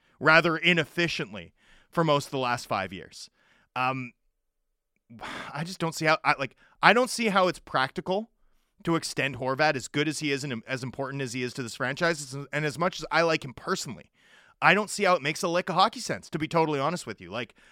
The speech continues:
lost in this kerfuffle, lost in what we're talking about in terms of the news around Horvat this week is, you know, if you're someone like me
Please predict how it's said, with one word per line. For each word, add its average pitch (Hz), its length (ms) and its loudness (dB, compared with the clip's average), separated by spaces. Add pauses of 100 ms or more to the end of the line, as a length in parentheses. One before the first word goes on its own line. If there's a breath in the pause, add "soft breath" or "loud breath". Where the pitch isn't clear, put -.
(160 soft breath)
lost 160 380 4
in 196 160 2
this - 460 -2 (600)
kerfuffle, 175 580 2 (120)
lost 196 340 2
in 233 100 -2
what 196 140 -2
we're 160 120 0
talking 175 420 2
about 95 260 -8 (200)
in 151 160 -2
terms 151 420 -6
of 131 340 0 (320 soft breath)
the 135 240 0
news 156 440 4
around 135 320 2
Horvat 180 400 2
this 117 160 -8
week 113 260 -8
is, 123 300 -8 (400)
you 165 100 0
know, 143 200 2 (100)
if 160 200 -2
you're 233 320 4
someone 202 480 2
like 147 220 0
me 180 540 -2